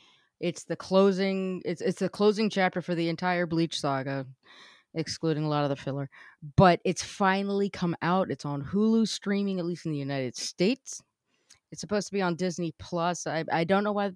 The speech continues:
Crunchyroll didn't get it. I'm not gonna argue. But the thing is, it's the last chapter. It, and I, I loved the manga. I, you know, loved the anime, at least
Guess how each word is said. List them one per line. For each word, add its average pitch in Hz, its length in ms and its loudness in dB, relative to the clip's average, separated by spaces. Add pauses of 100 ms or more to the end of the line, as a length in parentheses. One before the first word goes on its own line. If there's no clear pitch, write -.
(200)
Crunchyroll 190 580 0
didn't 180 180 0
get 175 140 2
it. 175 160 0 (220)
I'm 143 180 -6
not 147 140 -4
gonna 139 160 -6
argue. 143 260 -4 (560)
But 185 220 4 (180)
the 165 200 -6
thing 220 300 -4
is, 190 400 0
it's - 240 -6 (160)
the 170 200 0
last 165 440 4
chapter. 147 560 -4
It, 127 180 -6 (640)
and 165 400 -4
I, 202 380 2 (160)
I 185 160 6
loved 196 580 6
the 180 160 -4
manga. 170 320 0
I, 160 280 2 (420)
you 165 160 -2
know, 156 120 2
loved 170 220 2
the 175 140 6
anime, 170 240 2
at 170 260 -2
least 160 300 -6